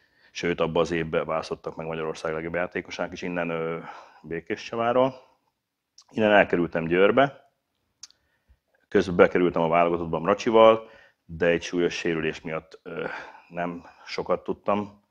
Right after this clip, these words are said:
hozzátenni a válogatott karrieremhez. Mracsinak jobban sikerült, és, ö,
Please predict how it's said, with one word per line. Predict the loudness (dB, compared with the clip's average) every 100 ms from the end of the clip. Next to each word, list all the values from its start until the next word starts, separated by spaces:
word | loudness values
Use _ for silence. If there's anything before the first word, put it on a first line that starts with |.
| _ _ _ _
hozzátenni | _ -8 -6 -6 -6 -4
a | 0
válogatott | 2 0 0
karrieremhez. | -2 0 2 2 0 -2 -4 _ -20 _
Mracsinak | -8 -6 -4 -2
jobban | 0 0 0
sikerült, | 0 4 6 4 0 -20 _ _ _ -6
és, | -4 -4 -2
ö, | 0 2 2 2 2 2 0